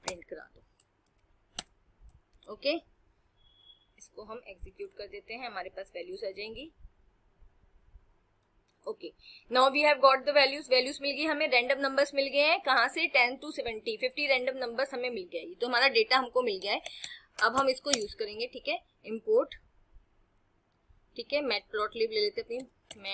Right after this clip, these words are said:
matplotlib dot pyplot as पीएलटी।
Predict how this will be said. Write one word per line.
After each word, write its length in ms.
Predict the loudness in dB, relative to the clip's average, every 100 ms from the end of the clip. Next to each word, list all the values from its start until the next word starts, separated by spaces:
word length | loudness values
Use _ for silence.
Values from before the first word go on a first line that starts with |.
| -8 -10 -18 -20 -20 -20 -20 _ -14 -14 -10
matplotlib 1000 | -10 -8 -10 -10 -10 -8 -8 -6 -8 -8 _ _ _ _ _ _ _ -20 _ -10
dot 460 | -8 -6 -6 -10 -20 _ _ _ _ _ _ _ _ _ _ -20 _ _ _ -20 -8 -4
pyplot 720 | -2 0 -2 -2 -4 -2 -4 -10 -14 -14 _ _ _ _ _ -20 -20 _ -20 -16 -12 -6
as 260 | -6 -6 -8 _ _ _ -20 _ -20 -18
पीएलटी। 640 | -14 -14 -14 -10 -10 -10